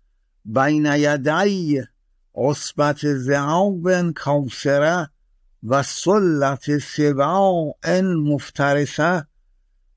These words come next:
الذین نکثوا علی اعقابهم و کسروا میثاقهم و نقضوا عهدک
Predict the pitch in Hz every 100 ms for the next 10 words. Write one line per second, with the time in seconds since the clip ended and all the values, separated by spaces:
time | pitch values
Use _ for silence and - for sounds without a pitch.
0 | _ 135 147 143 143 127 147 151 147 147
1 | 185 214 - 180 - 175 160 147 123 -
2 | 143 147 147 143 - 143 139 139 135 160
3 | 214 208 165 - 156 147 151 135 123 _
4 | _ _ _ _ _ _ _ 120 131 139
5 | - 196 208 208 190 185 180 156 - 117
6 | 143 151 143 - 160 208 202 175 170 151
7 | 147 151 131 - - 127 143 143 160 190
8 | 190 196 175 180 190 185 151 - _ _
9 | _ _ _ _ _ _ _ - 196 143
10 | 127 131 123 127 117